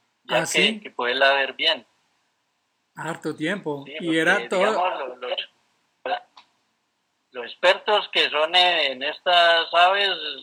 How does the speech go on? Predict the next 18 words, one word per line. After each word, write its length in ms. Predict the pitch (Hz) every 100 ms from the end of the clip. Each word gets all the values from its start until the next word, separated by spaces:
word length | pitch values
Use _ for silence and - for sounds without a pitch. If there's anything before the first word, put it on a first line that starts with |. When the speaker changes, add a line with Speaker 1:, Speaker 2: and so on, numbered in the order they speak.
| 131 _ _
Speaker 1:
pues, 240 | 147 127 - _ _ _
estaban, 720 | - 135 156 175 165 135 117 _ _ _ _ _ _ _
estaban 480 | - - 139 135 160
aterrados 540 | 151 - 123 135 165 -
porque 360 | 170 - 139 123
era 200 | 147 156
un 120 | 156
ave 260 | 156 156
muy, 560 | 151 151 151 151 147 135
muy 200 | 131 147
esquiva, 540 | 160 - - 170 127 117
no, 240 | 127 139
no, 260 | 135 135 127
no 240 | 123 143
daba 640 | 151 151 151 143 127 117 - _ _ _ _ _ _ _ _
así 240 | 127 - 127
a 60 |
arrimar 420 | 139 139 139 139